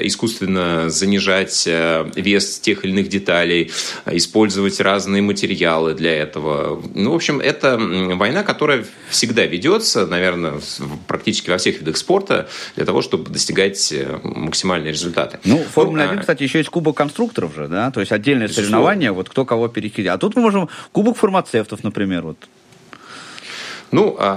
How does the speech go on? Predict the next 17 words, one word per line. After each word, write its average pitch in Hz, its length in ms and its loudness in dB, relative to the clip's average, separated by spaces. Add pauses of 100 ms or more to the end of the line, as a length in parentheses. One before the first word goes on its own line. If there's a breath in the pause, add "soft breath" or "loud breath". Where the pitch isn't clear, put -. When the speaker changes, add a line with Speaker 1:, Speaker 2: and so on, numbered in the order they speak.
Speaker 1:
опять 131 280 0
же, 85 220 0
а, 85 200 2
видишь, 131 380 0
не 120 100 2
во 135 100 4
всех, 139 380 -2
а, 80 580 0
лигах, 165 400 0
не 107 60 0
во 107 120 0
всех - 200 -4
видах 104 200 0
спорта, 196 460 2
а, 80 720 -2 (100)
вот, - 300 -2
м, 80 800 -2